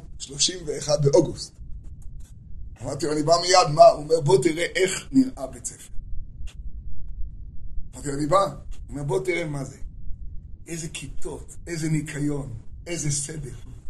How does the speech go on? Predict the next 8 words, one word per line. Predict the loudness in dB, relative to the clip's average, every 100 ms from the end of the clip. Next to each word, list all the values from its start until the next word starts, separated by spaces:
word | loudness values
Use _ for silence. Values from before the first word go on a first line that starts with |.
| -6 -8 -12 -8 -10 -8 -12 -8 -8 -8 -8 -8
הכיסאות | -6 0 2 2 2 0 0 6
על | 8 10
השולחנות. | 6 2 -2 2 4 2 -2 -10 -4 2 2 0 -10 -10 -8 -4 -4 -4 -8
הכל | 2 8 8 8
טיפ-טופ. | 2 2 -4 -4 -6 -14 -14 -8 -6 -2 -4 4 6 6 2
כל | -4 6
כך | 8 8
יפה." | 0 -2